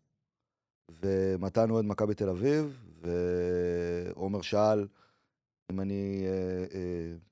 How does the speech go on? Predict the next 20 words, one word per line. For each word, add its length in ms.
יהיה 120
לי 60
בסדר 400
לבוא 260
לשבת, 560
אה, 160
לידו 320
במשחק 400
של, 220
אה, 60
של 160
מכבי 280
נגד 200
חדרה, 520
ולפרשן 560
לו 80
את 80
המשחק. 500
וכך 1400
היה. 300